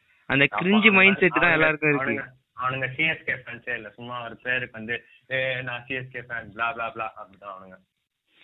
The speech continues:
Speaker 1: அப்போனா இந்த வருஷம் நீ யார் ஜெயிப்பான்னு நினைக்கிற? சி எஸ் கே அந்த டூ தௌசண்ட் டுவெல் டென் என்னாச்சுன்னா, அ, மேட்ச் நடந்துட்டு இருக்கு. அ, அது வந்து, ஐ, பெப்சி கிடையாது, அதுக்கு முன்னாடி இந்த ஒரு கப் அது.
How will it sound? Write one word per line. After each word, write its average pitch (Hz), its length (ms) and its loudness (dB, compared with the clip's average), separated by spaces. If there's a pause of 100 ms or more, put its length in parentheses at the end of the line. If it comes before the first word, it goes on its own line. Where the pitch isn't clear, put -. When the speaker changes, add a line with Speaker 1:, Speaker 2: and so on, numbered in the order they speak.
(240)
Speaker 1:
அப்போனா 170 800 4
இந்த 156 260 6
வருஷம் 160 260 4
நீ 196 80 6
யார் 175 280 4
ஜெயிப்பான்னு 156 280 0
நினைக்கிற? 127 500 2 (360)
சி 185 180 4
எஸ் 196 180 8
கே 160 120 6
அந்த 147 400 6
டூ 196 120 6
தௌசண்ட் 180 360 2
டுவெல் 175 260 6
டென் 180 260 4
என்னாச்சுன்னா, 156 920 4 (800)
அ, 123 160 4
மேட்ச் 175 340 2
நடந்துட்டு 156 480 2
இருக்கு. 156 520 4 (180)
அ, 127 40 4 (460)
அது 139 100 4
வந்து, 165 340 6
ஐ, 147 320 6
பெப்சி 156 280 4
கிடையாது, 143 320 6
அதுக்கு 151 180 4
முன்னாடி 147 160 2
இந்த 143 200 2
ஒரு 123 440 0
கப் 131 180 -4
அது. 123 300 0